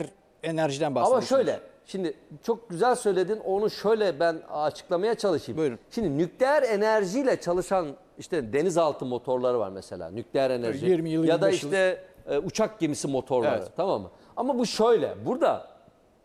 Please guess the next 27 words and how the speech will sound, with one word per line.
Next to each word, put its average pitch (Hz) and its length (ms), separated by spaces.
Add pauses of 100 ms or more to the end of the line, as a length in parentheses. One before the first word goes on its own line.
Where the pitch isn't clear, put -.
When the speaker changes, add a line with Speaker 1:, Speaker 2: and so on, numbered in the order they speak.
(140)
Speaker 2:
e, 135 60 (800)
uranyum 208 420
iki 175 220
yüz 170 120
otuz 180 340
beş 220 260 (760)
izotopu 170 720
parçalanıyor, 240 640 (640)
ortaya 202 400
çıkan 202 320 (140)
enerji 226 640 (360)
mekanik 214 440
enerjiye 233 520
dönüştürülüyor 240 640
ve 294 80
gemi 247 260
gidiyor. 170 280 (400)
Speaker 1:
Hı. 131 60 (340)
Speaker 2:
Bu 147 240
böyle 269 200
bir 240 60
şey 214 180
değil. 180 220 (840)
Yani 139 200 (100)
bu 240 120
da 226 80
gene 180 440